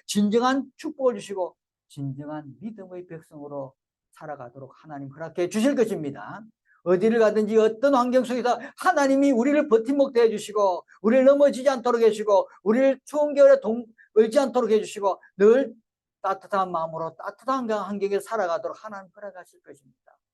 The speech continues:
이 믿음대로 살아가는 주의 자녀 되시기를 주님 이름으로 축원드립니다. 기도하겠습니다. 은혜와 사랑이 넘치는 하나님 아버지, 감사합니다. 오늘도 저희들이 귀한 은혜에 허락하시고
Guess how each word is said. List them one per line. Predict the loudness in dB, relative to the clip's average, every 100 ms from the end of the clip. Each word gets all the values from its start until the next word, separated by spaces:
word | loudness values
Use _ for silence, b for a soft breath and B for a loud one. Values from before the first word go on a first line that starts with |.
| _
이 | -12 -10
믿음대로 | -10 -10 -12 -10 -12 -14 -18
살아가는 | -14 -12 -12 -16 -20 _ _ _
주의 | 0 2 2
자녀 | -4 -6
되시기를 | -8 -10 -12 -10 -10 -12
주님 | -14 -12 -10
이름으로 | -12 -12 -14
축원드립니다. | -10 -8 2 2 2 -2 -6 -10 -10 -12 _ _
기도하겠습니다. | -4 -2 -4 -12 _ _ b _ b b b 0
은혜와 | 4 4 4
사랑이 | 2 2 2
넘치는 | 2 2 2 4
하나님 | 2 0 2
아버지, | 2 4 2
감사합니다. | 2 2 -2 -6 -8 -10 -18 -20 _ _ _ _ 2
오늘도 | 4 4
저희들이 | 4 6 4
귀한 | 4 2
은혜에 | 2 4 4
허락하시고 | 4 4 2 0 -4 -6 -4 -4